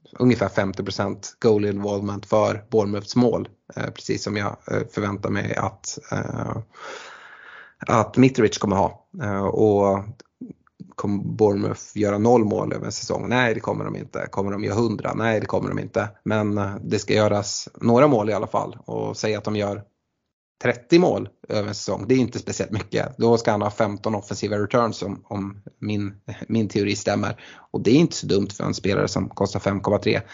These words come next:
Speciellt inte om man väljer att äga honom i ett sånt spelschema som kommer upp nu med Brentford, Leicester, Fulham, Southampton, West Ham, Tottenham, Leeds, Everton och det är fram till V M. Eh, sen om man sitter med honom hela vägen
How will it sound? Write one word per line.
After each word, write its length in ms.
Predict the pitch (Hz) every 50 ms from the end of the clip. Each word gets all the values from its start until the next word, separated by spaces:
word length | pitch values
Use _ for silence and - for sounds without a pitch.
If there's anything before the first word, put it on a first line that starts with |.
| - -
Speciellt 540 | - - - 120 110 - 110 117 147 - -
inte 180 | 113 107 - 98
om 60 | 98
man 120 | 98 95
väljer 280 | 101 104 101 104 104 104
att 220 | 104 104 101 98
äga 120 | 98 113 123
honom 400 | 123 113 110 104 101 101 107 - _ _ - _ _
i 220 | - 113 107 104 98
ett 100 | 92 -
sånt 160 | 95 90 -
spelschema 500 | - - 101 98 95 - - 104 101 101
som 160 | - 104 95
kommer 220 | - 98 98 98
upp 200 | 98 98 95 -
nu 160 | 107 117 113 98
med 140 | 98 98
Brentford, 480 | 95 104 104 98 98 101 - 92 92 98
Leicester, 360 | 101 104 101 - - - -
Fulham, 420 | - - 104 101 98 - 98 98 98
Southampton, 800 | - - 104 - 104 107 104 98 - - - - 110 113 107
West 180 | 107 101 - -
Ham, 300 | 117 107 104 104 113 110 _ _ - - - _ -
Tottenham, 560 | - 110 - - - 104 101 92 92 98 98
Leeds, 380 | 101 107 101 98 98 - - -
Everton 520 | 127 123 110 101 101 - - 104 - 101 -
och 140 | - -
det 120 | 107 104 101
är 40 | -
fram 200 | - 101 98 -
till 120 | 110 98
V 200 | 104 104 107 110
M. 180 | 104 - - - - - - - - - _ _ _ _ -
Eh, 300 | 135 120 113 113 110 104
sen 180 | - - 107 120
om 60 | 123
man 80 | 117 107
sitter 240 | - 101 - -
med 100 | 107 101
honom 200 | 101 101 98 98 -
hela 320 | - 107 101 101 117 127
vägen 320 | 113 107 107 110 98 -